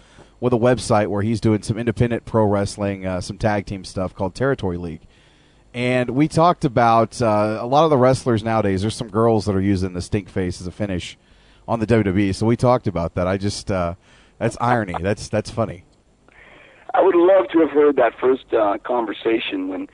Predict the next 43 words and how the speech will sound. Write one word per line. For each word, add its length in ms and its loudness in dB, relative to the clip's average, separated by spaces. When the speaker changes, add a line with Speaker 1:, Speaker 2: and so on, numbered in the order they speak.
Speaker 2:
when 120 0
he 140 -8
tr-, 200 -10
tried 280 2
to 80 -6
convince 440 -4
his 160 -6
opponent, 540 -2
"Hey, 200 2
man, 200 2
I'm 120 4
gonna 180 2
stick 220 0
my 200 2
butthole 580 2
in 80 -2
your 160 -2
nose." 500 2
<laughs> 40 -6
Speaker 1:
Well, 100 2
especially 460 2
when 140 2
you're 100 0
talking 340 4
about 220 4
a 40 2
butt 380 4
that, 300 -4
uh, 300 -4
you 80 -8
know, 160 2
looks 200 2
like 160 2
it 80 -4
probably 380 4
weighs 240 6
about 240 0
three 160 0
hundred 180 4
pounds 320 0
on 140 0
its 140 -6
own. 260 -2